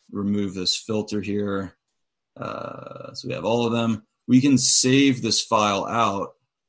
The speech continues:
uh, with kind of our, uh, you know, up, uh, modification we've made to some of the model inputs, upload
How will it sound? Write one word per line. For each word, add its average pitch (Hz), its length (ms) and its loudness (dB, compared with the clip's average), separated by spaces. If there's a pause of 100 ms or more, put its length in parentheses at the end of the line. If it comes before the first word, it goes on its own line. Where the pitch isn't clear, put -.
(120)
uh, 98 220 -6
with 98 220 -10
kind 110 160 0
of 95 120 -6
our, 95 460 -6 (300)
uh, 82 460 -14 (520)
you 92 80 -8
know, 87 140 -12
up, 113 240 -2 (420)
uh, 101 220 -6
modification 113 800 2
we've 95 160 -4
made 98 580 -2
to 98 280 -2
some 101 160 -6
of 95 60 -6
the 92 80 -8
model 92 320 -8
inputs, 117 640 -2 (520)
upload 104 840 0